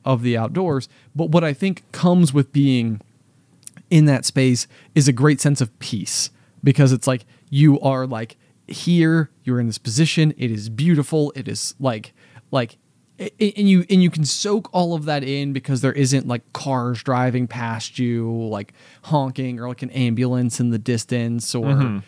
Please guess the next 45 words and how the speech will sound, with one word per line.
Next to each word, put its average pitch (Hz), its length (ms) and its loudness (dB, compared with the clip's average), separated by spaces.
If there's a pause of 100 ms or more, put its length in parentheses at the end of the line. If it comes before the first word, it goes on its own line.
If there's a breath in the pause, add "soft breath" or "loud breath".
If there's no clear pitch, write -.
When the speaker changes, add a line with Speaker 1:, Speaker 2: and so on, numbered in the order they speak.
(240 soft breath)
Speaker 1:
or, 123 420 0
you 123 160 0
know, 107 120 -2
like, 107 200 -6
someone 135 340 -2
down 127 180 0
the 123 60 -2
street 131 300 -4
trying 123 160 -4
to 123 60 -2
get 123 140 -4
their 120 100 -4
kids 123 280 -4
into, 117 160 -2
like, 120 140 -4
a 127 40 0
minivan 117 440 -2
or 113 80 -6
something 117 320 -8
like 110 140 -8
that. 107 180 -4
Like, 120 140 -4 (380 loud breath)
all 196 200 2
of 185 120 -4
those 175 180 0
things, 139 400 -4
like, 123 180 -6 (200 soft breath)
have 156 520 0 (240 soft breath)
an 151 140 6
impact 139 520 2
on 127 180 2
your 117 160 0
psyche 123 520 2
in 123 280 2
some 131 500 -4
way, 113 340 -6
whether 117 320 0
or 120 40 2
not 113 280 0
you're 117 120 -2
really 117 280 0
paying 110 260 -2
attention 107 400 -4
to 104 140 -2
it 107 200 -6